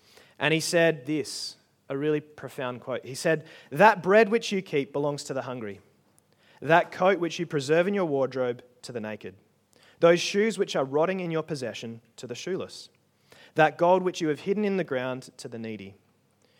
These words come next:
Wherefore, as often as you were able to help others and refused, so often did you do, do them wrong."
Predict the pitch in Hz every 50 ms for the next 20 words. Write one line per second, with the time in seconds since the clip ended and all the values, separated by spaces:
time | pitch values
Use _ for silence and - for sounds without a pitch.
0 | _ _ _ - 151 170 175 170 175 180 175 175 170 - 160 - 160 175 180 -
1 | 202 190 185 170 180 160 156 - 135 147 143 139 135 123 117 135 127 120 - -
2 | 131 120 123 117 110 - - 120 120 117 110 - - - 160 156 120 101 101 107
3 | - - - _ _ _ - - - 143 123 135 139 - - 151 143 127 - 127
4 | 127 123 131 123 120 123 123 117 117 - _ _ _ _ _ - - 120 120 113
5 | 113 110 110 110 110 113 110